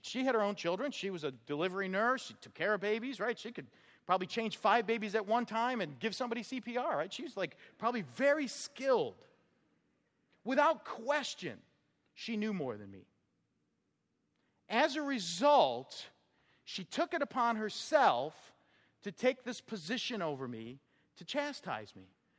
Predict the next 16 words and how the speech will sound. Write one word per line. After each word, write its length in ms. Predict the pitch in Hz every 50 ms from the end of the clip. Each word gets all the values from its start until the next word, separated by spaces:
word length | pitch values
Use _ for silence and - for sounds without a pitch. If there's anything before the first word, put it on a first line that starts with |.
| _ _
to 120 | - 214 208
speak 320 | - - - - 254 233 247
in 80 | 226
a 40 | 190
condescending 680 | - - - 196 196 202 196 190 - 202 180 185 190 185 - -
tone, 280 | - - 254 - - - - _ _ _ _ _ _ _ _ _ _ _ _ -
to 100 | - 240
push 400 | - - - - 302 294 - -
me 160 | 220 277 269
away. 460 | 254 233 233 233 247 254 214 139 107 - _ _ _ _ _ _ _ _ _ _ _ _ _ _ _ _ _ _ _ _ _ _ _ _ _ _ _ _ _ _ _ _ _ _ _ _ _ _ -
"I 160 | 170 214 294
know 120 | 311 285 277
more 240 | 254 254 247 262
than 160 | 262 202 139 120
you. 180 | 110 104 90 - _ _ _ _ _ _ _ _ _ _ _ _ _ _ _ _ _ _ -
Just 280 | - 285 302 - -